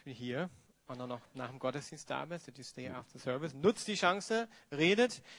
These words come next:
Und natürlich gibt's ein paar Möglichkeiten, Sambia zu unterstützen. Es gibt Patenkinder, haben wir gerade gehört, für Waisenkinder.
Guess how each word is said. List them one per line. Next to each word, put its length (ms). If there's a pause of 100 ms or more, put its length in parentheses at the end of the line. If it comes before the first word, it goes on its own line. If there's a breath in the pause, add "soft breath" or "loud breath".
(220 loud breath)
Und 60
natürlich 520 (220)
gibt's 360
ein 60
paar 200
Möglichkeiten, 680
Sambia 400
zu 100
unterstützen. 640 (220)
Es 240
gibt 300
Patenkinder, 600
haben 120
wir 80
gerade 220
gehört, 180
für 180
Waisenkinder. 760